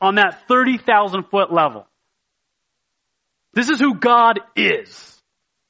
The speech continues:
And we go together. It, it really shows you another reason why being in the Word, again, all of us, not just the pastors, not just care group leaders, it's why all of us are called to be men and women of the Word.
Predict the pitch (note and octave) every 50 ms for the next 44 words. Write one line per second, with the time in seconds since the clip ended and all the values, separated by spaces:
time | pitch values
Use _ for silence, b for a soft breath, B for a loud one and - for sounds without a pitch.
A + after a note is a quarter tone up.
0 | _ _ _ _ _ - G3+ G#3 G3 D3+ G#3 A3 G3+ F3+ E3 - - - F3+ D#3
1 | D3 - - - _ _ _ _ _ _ _ _ _ _ _ _ _ _ _ _
2 | _ _ _ _ _ _ _ _ _ _ _ _ _ _ _ _ - D#3 - F#3
3 | G3 G#3 C#4 C4+ F#3+ - - A3 A3 A3+ G#3 D3+ C#3+ D#3 D#3 D3 C#3+ D#3+ E3 E3+
4 | E3+ F3+ F#3+ G3 F#3 F3+ F3+ F3+ D#3+ D3+ D3+ D3+ D3+ D3+ C#3+ C3 - D3 D3+ D#3
5 | E3 F3 F3+ F3+ F3 E3+ E3 D3+ C3+ C#3 C#3 B2 A2 - _ - - - - -
6 | B2+ - _ _ - - - - D#3+ D#3+ D#3 C#3 B2 G#2+ - _ _ - - -
7 | D#3 D#3+ F3+ F3+ - G#3+ - B B B B B - C#3 - - - - E3+ F3
8 | F3+ E3 - - F#3 F3+ F3 D#3+ C#3 D#3+ E3+ F3+ - G#3 - B B B B B
9 | - - - E3+ E3+ F3+ D#3+ F3+ F#3+ - - F#3 F#3 F3+ F3 F3+ F3 D#3 F3 -
10 | G3 G3 F3+ B B B B B _ _ - - A3 A#3 B3 B3+ A#3+ G#3+ F3+ D3
11 | D#3 D3+ C#3+ C#3 - B B B B F3 F3 E3 - - - - G#3 G#3+ G#3 G3+
12 | F#3+ - F3+ D3+ E3+ E3 D#3+ D#3+ E3 F3 F3 F#3 F#3+ G3 G3+ G3+ F#3 F3 E3 D#3
13 | D#3 E3 E3 D#3+ D#3 D3+ - D3 C#3+ B2 A#2+ A#2+ C3 A#2+ A#2 B2+ B2+ A#2 G2+ -